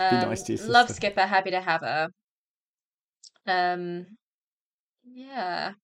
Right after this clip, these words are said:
Speaker 2: Interesting. So in terms of the leaderboard, we've mentioned that we prefer a Nutcracker, so it, it sort of has to go under that, right?
Speaker 1: It does. So what are,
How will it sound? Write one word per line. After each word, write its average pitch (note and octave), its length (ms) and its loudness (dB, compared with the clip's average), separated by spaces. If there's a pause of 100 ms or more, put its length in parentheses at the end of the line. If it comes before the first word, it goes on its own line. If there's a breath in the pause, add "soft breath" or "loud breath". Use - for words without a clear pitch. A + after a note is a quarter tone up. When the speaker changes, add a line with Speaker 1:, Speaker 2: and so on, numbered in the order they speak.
(920)
Speaker 2:
Interesting. G#3 680 -8 (400 loud breath)
So - 180 -2
in C#4 100 0
terms F4 400 -2
of E4 300 -2 (420)
the A3 720 -4 (560)
leaderboard, F#3+ 760 -6 (320)
we've G#3+ 320 -4
mentioned G3 400 2
that F3 80 2
we E3+ 80 -2
prefer F3 420 4
a D#3+ 40 2
Nutcracker, E3+ 460 0
so E3 140 -4
it, - 120 -4 (180)
it E3 100 -12
sort D4 380 -4
of A#3 80 -10
has G#3 220 0
to G3 80 -8
go F3 340 0 (420)
under G3 280 -2
that, C#3 280 -4
right? F3+ 360 0 (200)
Speaker 1:
It D#3 180 -6 (160)
does. A2+ 440 8
So D3+ 240 6
what B3 300 4 (100)
are, D3+ 960 8